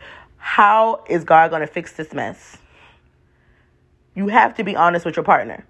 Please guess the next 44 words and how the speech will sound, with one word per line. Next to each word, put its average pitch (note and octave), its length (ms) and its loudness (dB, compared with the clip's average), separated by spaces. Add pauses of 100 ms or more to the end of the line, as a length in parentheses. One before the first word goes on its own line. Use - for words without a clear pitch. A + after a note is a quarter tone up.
If G#3 200 4
God G3 240 4
is F3+ 180 -8
what F3 220 -10
you F#3+ 60 -10
believe D3+ 340 -8
in. B2 120 -6
I, B2 240 -6
I D3 140 -4
know F#3+ 80 0
a E3+ 240 0
lot E3 140 6
of E3+ 80 -8
people F3 420 -4 (460)
have F3+ 240 0
different F#3+ 240 -2
beliefs, D#3+ 340 -4
so C#3 320 -2 (140)
I'm D#3 160 0
just, E3 160 -4 (200)
let D3 140 -6
me E3 80 -4
clarify F#3 520 2
that. C#3+ 240 -2 (600)
<clears throat> - 300 0
If F3 180 4
that's F3 280 4
what F#3+ 120 -12
you G#3 80 -6
believe F#3 420 -4
in, - 280 -10 (2000)
even C4 240 2
if G3 80 0
you A3 80 -4
don't G#3 240 4
have G3+ 180 4
a G3+ 60 -2
belief F3 380 -2
or D#3 80 4
whatever E3+ 260 4
the F3 60 -4
case F#3 220 -2
may E3+ 100 0
be, C#3+ 260 -6